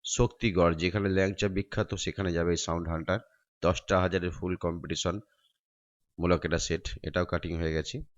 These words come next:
এবং গাঁথাও হয়ে গেছে। তার সঙ্গে সেরা মা মনসা সাউন্ড কোমরপুর মাঝিপাড়া। বন্ধুরা, সেরা মা মনসা সাউন্ড আমি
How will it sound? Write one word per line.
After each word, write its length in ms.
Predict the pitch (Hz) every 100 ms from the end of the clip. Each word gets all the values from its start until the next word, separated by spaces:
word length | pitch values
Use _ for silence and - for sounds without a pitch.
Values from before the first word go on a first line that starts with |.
| - -
এবং 140 | 76 82
গাঁথাও 320 | 82 - 78
হয়ে 220 | 80 76
গেছে। 260 | 76 76 87
তার 200 | 85 - -
সঙ্গে 300 | 76 76 73 69 60 - - _ _ _ -
সেরা 300 | - 101 104
মা 120 | 95 98
মনসা 260 | 101 104
সাউন্ড 300 | 92 92 98
কোমরপুর 460 | - 92 92 80 98
মাঝিপাড়া। 480 | 87 82 85 76 69 - _ _ _ _ -
বন্ধুরা, 280 | 104 110
সেরা 260 | 95 98 101
মা 100 | 104
মনসা 260 | 110 120 123
সাউন্ড 220 | - 127 117
আমি 140 | 117